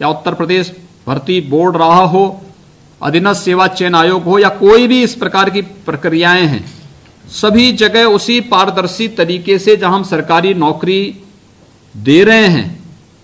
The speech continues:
वहीं निजी क्षेत्र में भी ढेर सारी संभावनाओं को हमने आगे बढ़ाया है।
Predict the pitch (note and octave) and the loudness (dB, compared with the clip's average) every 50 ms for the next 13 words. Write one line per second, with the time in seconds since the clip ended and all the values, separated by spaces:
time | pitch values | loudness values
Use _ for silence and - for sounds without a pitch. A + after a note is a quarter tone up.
0 | _ _ _ _ _ _ _ - A#2+ D#3 F3 F#3+ G#3+ A#3 A3 F3+ C#3+ C3 - - | _ _ _ _ _ _ _ -4 -2 0 2 2 2 2 2 2 0 -2 -4 -14
1 | - - - - - - - _ _ _ _ A2 A2+ C3 F3 G3 G3+ B3 A#3+ - | -20 -20 -20 -20 -20 -20 -20 _ _ _ _ -4 2 2 2 2 2 0 -2 2
2 | - G#3+ G#3+ G#3 A3+ A3 G#3+ A3 A3 A3 A#3+ G3+ E3+ D#3+ F3+ G3+ A3+ A#3+ B3 B3 | 0 0 0 2 0 0 0 0 0 0 -2 -2 0 2 4 6 6 8 6 6
3 | B3 A#3+ - A3 G#3+ A3 A3+ G#3+ - G#3+ G#3 G#3 G3+ G3+ G#3 G#3 G#3 G#3 G#3 G#3 | 4 4 2 0 2 2 -2 -2 -4 -4 -2 0 0 0 2 2 2 2 2 2
4 | G#3 G3 F#3+ G3+ G3 F#3 E3+ F3 F#3 E3+ D3+ C3 C3+ C3 B2+ A#2 G#2+ G2+ F#2+ | 0 0 0 0 0 0 0 0 0 0 0 -2 -2 -2 -4 -4 -6 -8 -12